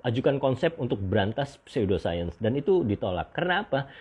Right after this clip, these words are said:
Kalau sampai acara saya muncul, otomatis, otomatis kan bertentangan dengan acara-acara yang bisa jualan,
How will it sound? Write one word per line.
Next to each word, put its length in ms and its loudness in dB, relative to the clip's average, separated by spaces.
Kalau 400 0
sampai 480 -2
acara 240 4
saya 240 -2
muncul, 560 2
otomatis, 800 0
otomatis 400 -2
kan 160 2
bertentangan 560 2
dengan 320 0
acara-acara 800 -2
yang 200 4
bisa 360 2
jualan, 720 0